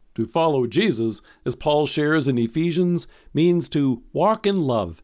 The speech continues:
as Christ loved us and gave himself up for us, a fragrant offering and sacrifice to God.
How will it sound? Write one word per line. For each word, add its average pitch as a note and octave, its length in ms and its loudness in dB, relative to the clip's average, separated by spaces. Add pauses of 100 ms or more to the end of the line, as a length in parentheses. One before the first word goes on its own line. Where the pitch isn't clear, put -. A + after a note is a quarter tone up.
as C#3+ 160 -2
Christ F#3 540 0
loved F3 300 2
us A2 400 -4
and A#2+ 180 -6
gave C3+ 220 0
himself D3+ 420 0
up D3+ 240 0
for C#3+ 180 2
us, D3 280 0 (180)
a - 60 -4
fragrant F3 680 0
offering G#3 540 2
and A#2 160 0
sacrifice G3+ 720 0
to F3+ 120 -2
God. G#2 500 -2